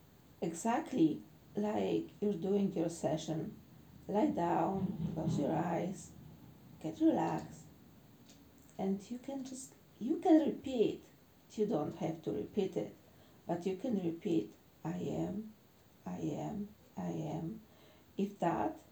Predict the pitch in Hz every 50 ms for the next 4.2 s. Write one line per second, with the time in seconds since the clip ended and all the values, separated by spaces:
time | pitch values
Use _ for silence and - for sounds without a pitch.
0 | - - - - - 160 - - - - - - - - - - - - 190 190
1 | - - - 302 302 330 330 - - - - - - - - - - - - -
2 | - - 180 185 180 170 165 170 160 175 202 208 - - 254 233 170 156 160 165
3 | - - 226 202 160 - - - - - - - 151 151 - 160 185 185 165 156
4 | - 202 214